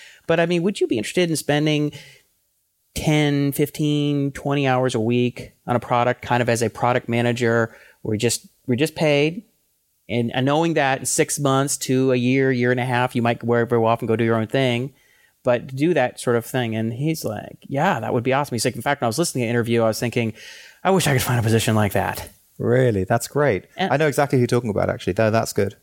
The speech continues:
Speaker 1: Yeah,
Speaker 2: I,
Speaker 1: and,
Speaker 2: I think
Speaker 1: and
Speaker 2: that
Speaker 1: that's,
Speaker 2: could work out
Speaker 1: and that's
Speaker 2: nicely.
Speaker 1: just one thing. I mean, especially with, with the audience, I think we have a lot of people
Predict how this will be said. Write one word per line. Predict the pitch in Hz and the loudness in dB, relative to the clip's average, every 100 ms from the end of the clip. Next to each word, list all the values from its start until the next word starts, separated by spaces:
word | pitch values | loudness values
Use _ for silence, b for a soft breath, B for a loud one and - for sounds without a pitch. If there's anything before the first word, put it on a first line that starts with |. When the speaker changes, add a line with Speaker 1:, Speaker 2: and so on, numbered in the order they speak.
| _ | _
Speaker 1:
Yeah, | - 302 | -2 0
Speaker 2:
I, | |
Speaker 1:
and, | - | 0
Speaker 2:
I | |
think | 226 | 2
Speaker 1:
and | 240 | 2
Speaker 2:
that | 254 | 2
Speaker 1:
that's, | 285 | 2
Speaker 2:
could | 226 | 0
work | 208 | 2
out | 95 | 0
Speaker 1:
and | 208 | 0
that's | 226 | 0
Speaker 2:
nicely. | 349 | 0
Speaker 1:
just | 339 - | -2 0
one | 262 254 | 0 2
thing. | 262 | 0
I | 180 | 2
mean, | 202 190 | 2 2
especially | 190 285 214 | 0 0 0
with, | 190 - - | -2 -4 -4
with | 165 | -2
the | 156 | 2
audience, | 131 135 143 | 2 2 2
I | 147 | 0
think | 185 156 | 0 2
we | |
have | 135 | 2
a | 113 | 2
lot | 110 135 | 2 2
of | 156 | 0
people | 127 120 113 - | -2 0 0 -2